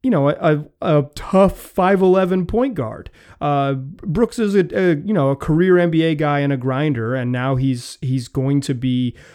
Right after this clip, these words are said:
uh, the lead assistant, uh, be on Chauncey Billups' staff. Uh, in the second segment, I wanna share kind of, uh, first Roy Wa-, Ro-, Roy Rogers' bio, and then my thought, thoughts on these two hires. Uh, while I don't think we'll, like,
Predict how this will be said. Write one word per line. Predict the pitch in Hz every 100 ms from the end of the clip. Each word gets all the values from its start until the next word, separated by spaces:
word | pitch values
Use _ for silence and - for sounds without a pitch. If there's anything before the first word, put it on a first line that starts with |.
| -
uh, | 131 123 123
the | 120 135
lead | 135 135 147
assistant, | 127 - 147 - 127 131 - 139 - _ _ _ _ -
uh, | 135 123
be | 127 120 151
on | 143 147
Chauncey | 139 139 139
Billups' | 143 147
staff. | - - 190 - - -
Uh, | 156 160 180
in |
the | 202
second | 277 262
segment, | 247 233 208
I |
wanna | 196 233
share | - 208
kind | - 170
of, | 139 -
uh, | 160 135 127 -
first | _ 226 220 -
Roy | 185 180
Wa-, | 170 170 170
Ro-, | 170 190
Roy | 190 185
Rogers' | 175 165 156
bio, | 151 143 143
and | 185
then |
my | 220
thought, | 208 131 120 -
thoughts | - 120 -
on | 135
these | -
two | 156
hires. | 127 - - - -
Uh, | 151 131 127 - - - - -
while | - 170 180
I | 170
don't | 185 202
think | 185 160
we'll, | 160
like, | 143 127